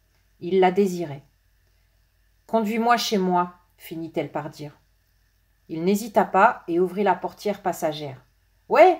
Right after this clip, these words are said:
montez ! » Elle s'installa doucement, sa robe à jupons repliée sur ses genoux. Ses yeux furent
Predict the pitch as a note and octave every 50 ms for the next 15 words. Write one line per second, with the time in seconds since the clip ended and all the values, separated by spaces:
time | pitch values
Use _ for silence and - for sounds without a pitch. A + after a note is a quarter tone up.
0 | - - F#3 A3 B3+ C4 - E4 E4 D#4+ D#4+ - _ _ _ _ _ _ _ _
1 | _ _ _ _ _ _ _ _ _ _ _ _ - E3 F3 F3 - A#3+ A#3 A3+
2 | - - A#3 A#3 A#3 A3+ G#3 G#3 G#3 G#3 - - G3+ G3 A3 - - _ _ _
3 | _ - - - F3+ F3 F#3 G#3+ A3+ F#3+ G3 F#3 F#3 F3+ F#3+ G3+ G3+ - - A#3+
4 | B3 A#3+ G3 G3+ F#3 F#3+ - G#3 G3 G#3 G#3+ G#3 - F#3+ F3+ - - F#3 E3+ E3+
5 | E3 D#3+ D3+ C#3+ - _ _ _ _ _ _ _ _ _ _ _ _ _ _ _
6 | _ - - - F#3 F3+ F#3 G3+ A#3+ C4 C4 - - G#3+ G#3